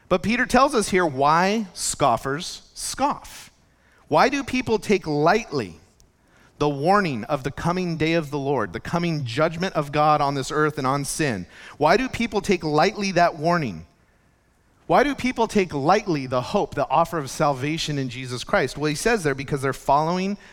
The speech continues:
their own evil desires. That is why. People want to continue living in their temporary pleasure.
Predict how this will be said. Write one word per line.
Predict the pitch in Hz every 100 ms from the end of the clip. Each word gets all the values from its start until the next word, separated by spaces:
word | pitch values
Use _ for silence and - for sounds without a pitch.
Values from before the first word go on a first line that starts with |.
| -
their | 151 170
own | 151 139 139 143 - - -
evil | 139 127 127 - -
desires. | 127 117 110 92 87 - - - - _ _ _ _ _ _ _ - -
That | 143 165
is | 180 143
why. | 151 95 64 - _ _ _ _ _ _ _ -
People | 202 220 233 214 220 - -
want | 170 175
to | 180
continue | - 165 156 185 175 170 170 170
living | 135 131 156 170 139 110 113
in | 143 131
their | 123
temporary | - 156 143 139 139 135 135 120 110
pleasure. | - 127 120 113 73